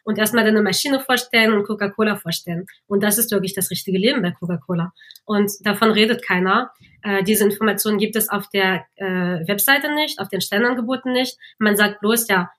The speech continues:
Vertrieb bei Coca-Cola und das ist so schön und so schön und so weiter.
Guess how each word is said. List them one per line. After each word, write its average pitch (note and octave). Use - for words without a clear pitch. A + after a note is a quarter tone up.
Vertrieb C4
bei A3+
Coca-Cola D#4
und G3+
das G3
ist F#3
so C4+
schön B3
und A3
so G#3+
schön G#3+
und G3
so G3
weiter. F3